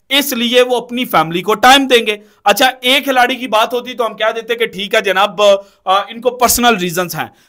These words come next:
लेकिन इसके बाद जो दूसरा खिलाड़ी है वो आज खबर आई है कि हैरी ब्रूक जो है,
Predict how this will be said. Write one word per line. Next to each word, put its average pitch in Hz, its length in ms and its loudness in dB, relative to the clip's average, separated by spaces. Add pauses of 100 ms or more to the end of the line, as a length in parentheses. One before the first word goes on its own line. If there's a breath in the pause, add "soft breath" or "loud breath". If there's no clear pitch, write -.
(100)
लेकिन 233 440 -4 (100)
इसके 285 280 0
बाद 220 260 0
जो 196 80 -4
दूसरा 214 480 -2
खिलाड़ी 226 380 2
है 165 220 2 (360 soft breath)
वो 240 460 6
आज 240 480 6
खबर 214 300 2
आई 202 200 2
है 220 120 0
कि 226 140 -4
हैरी 202 360 4
ब्रूक 254 260 -6
जो 196 160 -2
है, 143 280 -4